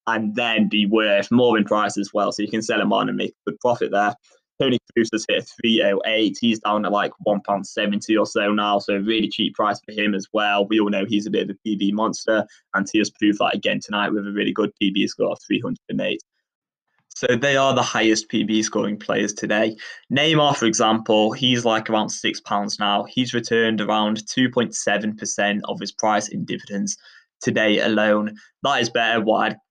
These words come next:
than what I'd get at the bank, granted, his price has dropped quite a bit since I actually bought him originally, but I'd be very surprised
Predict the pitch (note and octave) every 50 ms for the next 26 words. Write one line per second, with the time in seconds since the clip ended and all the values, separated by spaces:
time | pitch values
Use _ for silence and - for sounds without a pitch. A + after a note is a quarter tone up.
0 | _ - A2+ A2 A2 A2 G#2+ G2+ A2 G#2+ - A2+ G#2 A2 G#2+ - - - _ A2
1 | G2+ - - - F#2 - - A#2 A2 A2+ A2+ A2+ A2+ A2 - - - _ _ _
2 | _ _ _ _ - A#2 A2+ A#2+ A#2 A2+ A2+ A2 A2+ A2+ - - A#2 A2+ A2+ A2
3 | A2 - - A2+ A2 A2 - - A#2+ A#2 - - - - B2 A#2+ G2+ G#2+ A2+ A#2
4 | B2 - - - - A2+ A2 G#2+ - A2 G#2+ G#2+ G2+ - - A2 G#2+ G#2+ G#2 G#2+
5 | A2 A2 - - A2 G2+ G#2 A2 G#2+ A2 A#2+ B2+ C3 C3+ C#3 C#3+ - _ _ -
6 | G#2 G#2+ G#2+ - - - - - - A2+ A2 G#2+ A2 A2 A2 G#2+ G2 A2 A2 A2
7 | A2+ A2 - - G2 - A2+ A2 G#2+ G#2+ G#2 G#2 G#2+ G#2 - - -